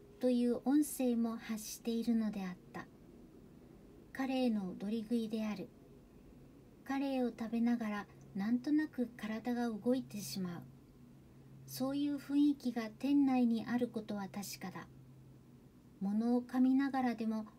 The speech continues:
音声を発することができるものなのだな。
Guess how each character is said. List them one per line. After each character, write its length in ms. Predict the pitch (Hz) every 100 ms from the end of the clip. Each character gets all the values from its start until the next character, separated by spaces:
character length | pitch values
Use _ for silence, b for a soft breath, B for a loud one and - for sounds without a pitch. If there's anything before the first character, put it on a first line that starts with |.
| -
音 200 | 240 285
声 320 | 269 - 247 226
を 100 | 220
発 220 | 208 196
す 200 | - 247
る 100 | 247
こ 140 | 262
と 140 | 254 254
が 120 | 226
で 160 | 190
き 200 | 185 254
る 100 | 254
も 140 | 240 208
の 120 | 220
な 160 | 226 214
の 140 | 196
だ 140 | 185 185
な。 160 | 247